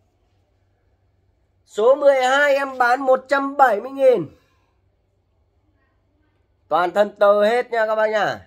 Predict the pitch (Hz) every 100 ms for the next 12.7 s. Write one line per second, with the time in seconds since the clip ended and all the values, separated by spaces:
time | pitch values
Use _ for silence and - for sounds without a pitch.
0 | _ - 226 208 180 156 143 - 170 180
1 | 165 156 160 - _ _ _ _ _ _
2 | _ _ _ _ _ _ _ _ - 831
3 | - - - - - - _ _ _ _
4 | _ _ _ _ - 214 262 269 262 277
5 | 285 269 262 233 233 269 262 269 269 269
6 | 226 139 123 _ _ _ _ _ _ 185
7 | 277 277 277 285 285 277 233 185 247 262
8 | 254 233 285 285 254 240 - 220 269 254
9 | 226 208 240 277 269 262 277 233 143 104
10 | _ _ _ _ _ _ _ _ _ _
11 | _ _ _ _ _ - 214 247 220 214
12 | 226 254 262 262 262 170